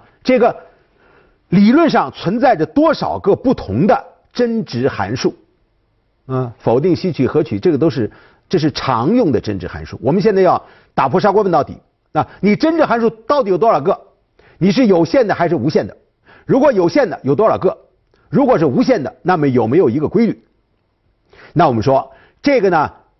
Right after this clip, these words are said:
问题要给它分开来说。因为这个真值函数啊，我们知道这个否定这个真值函数跟吸取、合取是很不一样的。为什么？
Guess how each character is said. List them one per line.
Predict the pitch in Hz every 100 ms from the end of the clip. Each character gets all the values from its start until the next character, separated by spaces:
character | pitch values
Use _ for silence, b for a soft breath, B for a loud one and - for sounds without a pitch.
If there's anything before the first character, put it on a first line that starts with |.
| _
问 | 170 175
题 | - 127 143
要 | - 143 107 -
给 | 104
它 | 95 113
分 | 107 220
开 | 196
来 | -
说。 | 160 104 - _ _ _ -
因 | 240
为 | 254
这 | 220
个 | 180 B B
真 | - 311 302
值 | 214 196
函 | 107 113
数 | 147 202
啊， | 107
我 | 107
们 | 101 101
知 | -
道 | 165 80 - b b b
这 | - 254
个 | 214
否 | 254 - 208 131 120 143
定 | - 294 165
这 | 110 160
个 |
真 | 120 143
值 | 127
函 | 87 85
数 | 123 92 b b b
跟 | 220 220
吸 | - 269 269
取、 | - - 90 - -
合 | - 131 220
取 | - 90
是 | -
很 | 120 98 -
不 | 139
一 | 87
样 | 95 95
的。 | 76
为 | - 165
什 | 73
么？ | 78